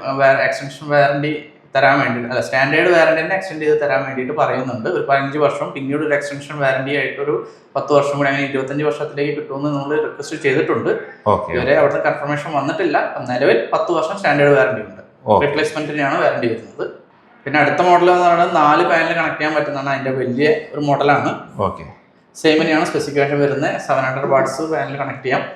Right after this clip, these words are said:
Speaker 1: ഓരോ
Speaker 2: ഓക്കെ.
Speaker 1: എം പി പി ടിയിലും ഇൻബിൽറ്റ് ആണ് വൈഫൈ വരുന്നത്.
Speaker 2: ഓക്കെ.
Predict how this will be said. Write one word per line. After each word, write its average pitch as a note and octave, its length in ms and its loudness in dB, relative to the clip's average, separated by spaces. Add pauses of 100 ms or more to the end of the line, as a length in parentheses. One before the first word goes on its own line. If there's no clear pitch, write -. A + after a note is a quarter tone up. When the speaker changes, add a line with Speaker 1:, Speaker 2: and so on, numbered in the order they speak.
Speaker 1:
ഓരോ B2 260 4
Speaker 2:
ഓക്കെ. C#3+ 120 2
Speaker 1:
എം - 80 -4
പി B2 100 -8
പി A#2+ 60 -8
ടിയിലും B2+ 340 -4 (640)
ഇൻബിൽറ്റ് B2+ 320 0
ആണ് C#3 200 4
വൈഫൈ C3+ 340 2
വരുന്നത്. A#2+ 440 -2 (640)
Speaker 2:
ഓക്കെ. F#2 280 2